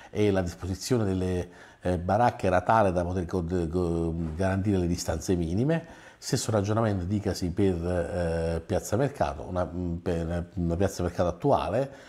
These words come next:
quindi in via Sandro Pertini, sapete, mm, è enorme lo spazio a disposizione, insomma, delle, eh, bancarelle della, della, della, eh, alimentari, che sono poche, sono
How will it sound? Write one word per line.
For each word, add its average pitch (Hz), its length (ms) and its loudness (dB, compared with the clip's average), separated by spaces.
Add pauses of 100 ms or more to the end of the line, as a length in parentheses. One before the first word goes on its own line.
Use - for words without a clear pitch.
(140)
quindi 85 720 0
in 82 220 -2
via 98 160 2
Sandro 92 300 -2
Pertini, 107 340 0
sapete, 90 420 -4 (600)
mm, 85 200 -8 (760)
è 92 140 -2
enorme 101 580 6
lo 87 100 2
spazio - 440 2
a - 20 -2
disposizione, 87 720 -2
insomma, 85 960 0
delle, 87 580 0 (420)
eh, 160 1120 0
bancarelle 95 580 4
della, 87 480 2
della, 82 380 2
della, 78 800 0 (540)
eh, - 120 0
alimentari, 104 560 4
che 87 80 0
sono 90 220 -2
poche, 123 300 2
sono 82 560 -4